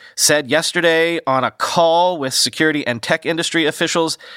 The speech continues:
that the log four J flaw is likely affecting hundreds of millions of devices right now and may end up being the most serious bug she has seen in her entire career. In fact, quoting her directly, quote,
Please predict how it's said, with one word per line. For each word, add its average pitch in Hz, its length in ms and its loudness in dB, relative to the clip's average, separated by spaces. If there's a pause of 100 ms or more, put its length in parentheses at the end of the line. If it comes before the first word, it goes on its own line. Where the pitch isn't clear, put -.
(240)
that 104 180 -2
the 110 100 -2
log 131 300 2
four 143 240 0
J 139 240 0
flaw 139 280 2
is 131 280 -4
likely 185 400 0
affecting 170 540 -2
hundreds 214 580 -2
of 160 140 0
millions 180 400 -2
of 151 100 -2
devices 143 540 0
right 135 360 0
now 165 420 2 (560)
and 180 280 0
may 226 240 2
end 214 160 2
up 190 120 2
being 190 220 -2
the 170 60 -2
most 175 240 0
serious 190 340 0
bug 175 380 2
she 175 260 0
has 165 220 0
seen 170 320 -2
in 160 100 0
her 160 180 0
entire 147 440 -2
career. 147 500 -2
In 120 140 -4
fact, 180 340 0
quoting 143 280 -2
her 131 140 0
directly, 135 520 0
quote, 190 520 0